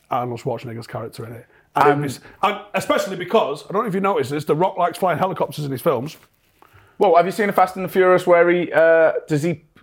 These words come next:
Speaker 2: pull one down? Can't remember. No. What does he do? He, he lifts up the ma-, okay, so you might be able to shed some light on this. The, the, the machine gunner off the helicopter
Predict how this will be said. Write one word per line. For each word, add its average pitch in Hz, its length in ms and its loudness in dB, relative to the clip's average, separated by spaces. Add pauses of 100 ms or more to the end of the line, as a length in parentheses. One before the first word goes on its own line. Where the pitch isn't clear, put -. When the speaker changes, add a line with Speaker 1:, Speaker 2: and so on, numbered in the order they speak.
Speaker 2:
pull 220 300 0
one 226 280 2
down? 240 400 2
Can't - 180 0
remember. 180 280 2
No. - 520 -4
What 226 60 8
does 254 100 2
he 262 80 6
do? 202 540 2
He, 208 80 4
he 208 80 6
lifts 233 400 2
up 233 200 0
the 180 120 4
ma-, 175 180 0 (160)
okay, 196 160 4
so 170 140 -4
you 254 100 4
might 262 180 2
be 214 60 2
able 190 140 6
to 170 160 -8
shed - 260 0
some 170 140 -2
light 175 160 4
on 139 100 -4
this. 104 240 -6 (400)
The, 147 400 0
the, 151 140 4
the 147 260 0
machine 233 540 2
gunner 156 260 2 (180)
off 175 300 0
the 170 80 4
helicopter 151 800 0